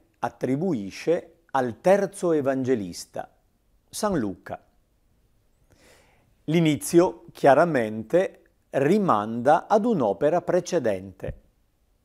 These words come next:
In greco viene chiamato logos. È il primo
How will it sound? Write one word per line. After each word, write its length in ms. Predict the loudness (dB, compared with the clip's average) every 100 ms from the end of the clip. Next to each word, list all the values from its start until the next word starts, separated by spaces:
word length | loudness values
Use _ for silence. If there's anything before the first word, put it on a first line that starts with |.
| _ _ _ _ _ _ _ _ _ _ _ _ _ _ -2
In 160 | 2
greco 380 | 8 8 8 2
viene 340 | 4 2 2 2
chiamato 720 | 0 2 0 -2 -4 -4 -2
logos. 800 | 4 6 6 2 -12 -12 -18 -20 _ _ _ _ _ _ _ _ _ _ _ _
È 100 | 6
il 680 | 8 8 2 2 2 2 -2 _ _
primo 880 | 2 2 2 0 0 0 -2 -6 _